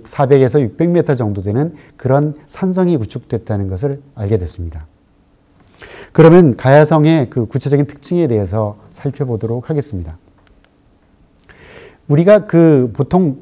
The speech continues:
그 고대를 생각할 때 오해하는 부분들은 그 사극이 많은 부분을 오해하게 하는 부분인데요. 이 그 가야의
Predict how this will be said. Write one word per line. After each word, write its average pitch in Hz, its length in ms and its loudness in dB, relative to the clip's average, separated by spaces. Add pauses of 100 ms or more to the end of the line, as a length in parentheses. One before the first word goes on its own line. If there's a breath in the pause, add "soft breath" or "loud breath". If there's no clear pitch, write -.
(140)
그 123 240 0
고대를 185 420 6
생각할 143 440 0
때 135 200 0
오해하는 170 520 2
부분들은 110 640 -2 (380 soft breath)
그 120 440 -6
사극이 165 800 0
많은 131 320 0
부분을 135 300 0
오해하게 123 380 0
하는 107 220 -4
부분인데요. 98 720 -6
이 165 260 -4 (280 loud breath)
그 143 140 -4
가야의 165 720 2